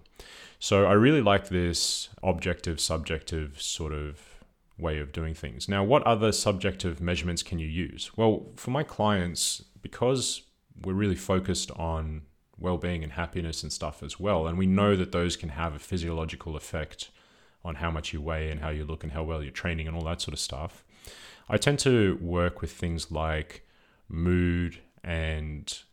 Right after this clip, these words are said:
energy and basically how well you think you're going. It might be mental health days as well, is one of the examples I used in my email. So to give that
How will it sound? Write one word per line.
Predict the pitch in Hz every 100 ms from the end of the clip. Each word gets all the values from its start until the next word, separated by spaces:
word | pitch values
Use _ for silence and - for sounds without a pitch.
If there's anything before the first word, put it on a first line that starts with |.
| -
energy | 92 87 - 85 85 82 78 - _
and | - 82 80 78 78 76 71 - - _
basically | 104 107 - 82
how | 78 85
well | 80 82
you | 78
think | - 82
you're | -
going. | 85 85 85 85
It | -
might | 95 87
be | 85 80 78
mental | 85 85 -
health | 78 80 -
days | 78 76
as | 71 -
well, | 78 71
is | 76
one | 85
of | 78
the |
examples | 76 76 76 78 71
I |
used | 73 76
in | -
my | 135
email. | 82 78 76 - _ _ _ _
So | - 92 90 85 - - - - - - - -
to | 101
give | 110
that | 101 95 -